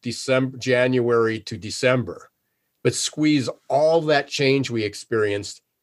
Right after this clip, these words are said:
into one quarter, one season.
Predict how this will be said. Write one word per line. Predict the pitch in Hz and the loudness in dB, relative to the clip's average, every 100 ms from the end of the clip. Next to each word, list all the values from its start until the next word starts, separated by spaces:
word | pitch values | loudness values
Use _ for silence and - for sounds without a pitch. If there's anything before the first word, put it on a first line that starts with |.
| - | 0
into | 143 135 123 - | 0 0 -4 -2
one | 139 151 | 0 0
quarter, | 135 151 135 98 80 | 0 2 2 0 -4
one | - 104 107 131 139 | -12 -4 2 2 2
season. | 131 135 131 127 - | -2 0 2 0 -6